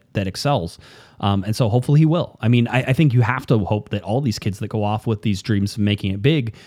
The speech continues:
um, can do that and will do that. Um, so hopefully, you know, hopefully the L A Galaxy don't ever see him again.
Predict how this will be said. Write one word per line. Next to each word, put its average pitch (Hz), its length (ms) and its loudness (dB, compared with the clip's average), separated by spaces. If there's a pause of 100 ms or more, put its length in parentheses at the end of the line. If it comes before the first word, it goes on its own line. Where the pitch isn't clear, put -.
(180)
um, 107 200 2
can 127 300 2
do 107 140 2
that 90 240 -4
and 95 100 -4
will 101 160 0
do 95 160 -4
that. 82 260 -8 (280)
Um, 92 260 -2
so 101 180 -2
hopefully, 120 560 0
you 107 160 -2
know, 98 200 -2
hopefully 185 320 2
the 151 160 4
L 143 100 2
A 139 60 0
Galaxy 127 520 -2 (360)
don't 131 320 2 (100)
ever 123 220 2
see - 180 0
him 135 160 4
again. 85 280 -6